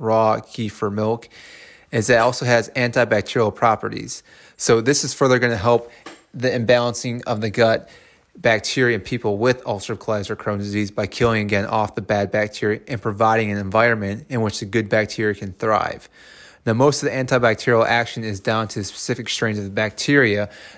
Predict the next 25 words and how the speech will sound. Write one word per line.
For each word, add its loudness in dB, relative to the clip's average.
that 4
are 4
found 2
in -2
the 0
kefir. -6
Most 4
notably, 2
it 0
would -2
be 2
the 4
lactobacilli 0
kefir, -2
which -2
has 2
been -2
shown -2
to -4
inhibit -8
the -6
growth -2
of -10
pathogenic -6
bacteria -4